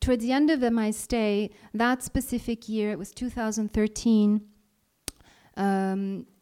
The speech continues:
basically Hamas, uh, in, in doing a interesting, actually, P R stunt, they, uh, decided to get a young girl to be their English spokesperson.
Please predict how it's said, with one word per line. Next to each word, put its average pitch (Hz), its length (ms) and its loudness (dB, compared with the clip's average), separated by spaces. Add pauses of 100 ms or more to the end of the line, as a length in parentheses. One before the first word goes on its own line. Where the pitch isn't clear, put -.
(200)
basically 247 500 2
Hamas, 233 800 -2 (420)
uh, 202 320 -4
in, 202 160 -6
in 190 260 -6
doing 233 300 0
a 196 280 -6 (520)
interesting, 254 460 -2
actually, 190 320 -6
P 208 180 -4
R 214 160 -2
stunt, 185 480 -8 (300)
they, 220 640 -2
uh, 208 160 0
decided 302 640 0
to 233 340 0
get 220 260 -6
a 208 60 -4
young 226 320 0
girl 208 320 0
to 208 160 -8
be 202 300 -4
their 190 260 -8
English 202 360 -4
spokesperson. 180 800 -8